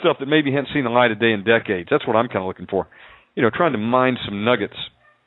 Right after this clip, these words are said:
Well, anyway, I had a lot of fun, and I actually printed off a lot of cool articles, uh, pertaining to the deliverance ministry and some other topics that interest me.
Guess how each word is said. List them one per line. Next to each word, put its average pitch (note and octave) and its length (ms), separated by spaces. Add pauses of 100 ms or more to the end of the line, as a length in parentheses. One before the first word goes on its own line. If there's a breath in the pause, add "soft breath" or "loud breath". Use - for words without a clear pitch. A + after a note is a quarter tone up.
(840 soft breath)
Well, F3+ 320 (760)
anyway, D3+ 260
I - 20
had F3 120
a - 20
lot D#3 140
of - 80
fun, F3 240
and A#2 280
I C3 140
actually D#3 300
printed D3 280
off C#3+ 180
a - 20
lot C3 160
of - 60
cool C#3+ 180
articles, B2 420 (920 soft breath)
uh, G#2+ 220 (360)
pertaining E3 480
to D3 140
the B2+ 80
deliverance B2+ 440
ministry C#3+ 360
and B2+ 100
some C#3 140
other B2 140
topics C#3 440
that A#2+ 140
interest A#2+ 400
me. F3 120